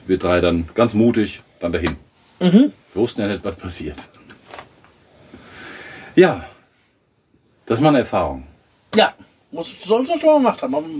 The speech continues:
Speaker 2: macht Spaß, oder?
Speaker 1: Na, Spaß würde ich das jetzt nicht nennen. Es ist interessant, es ist schön zu wissen, äh, woher das Fleisch kommt, dass das Tier auch mal bis dahin ein ganz gutes Leben gehabt hat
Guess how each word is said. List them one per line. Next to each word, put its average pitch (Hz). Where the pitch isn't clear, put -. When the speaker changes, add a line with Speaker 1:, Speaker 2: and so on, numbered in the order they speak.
Speaker 2:
macht 240
Spaß, -
oder? 185
Speaker 1:
Na, 101
Spaß -
würde 113
ich 104
das 98
jetzt 101
nicht 127
nennen. 80
Es 87
ist 92
interessant, 98
es 101
ist 92
schön 123
zu 101
wissen, 104
äh, 98
woher 98
das 87
Fleisch 82
kommt, 202
dass 87
das 87
Tier 113
auch 101
mal 95
bis 87
dahin 92
ein 85
ganz 90
gutes 87
Leben 90
gehabt 139
hat 196